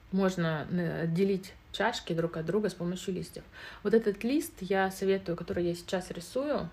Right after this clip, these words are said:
над верхней чашкой, сделать чуть длиннее, чем край, потому что он там как бы,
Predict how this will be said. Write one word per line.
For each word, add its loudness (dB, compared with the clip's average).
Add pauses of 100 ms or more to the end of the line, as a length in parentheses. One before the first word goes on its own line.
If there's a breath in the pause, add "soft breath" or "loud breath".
(140)
над 0
верхней 0
чашкой, -4 (320 loud breath)
сделать 6
чуть 0
длиннее, 4
чем 0
край, 2
потому -2
что -2
он 0
там -2
как -6
бы, -4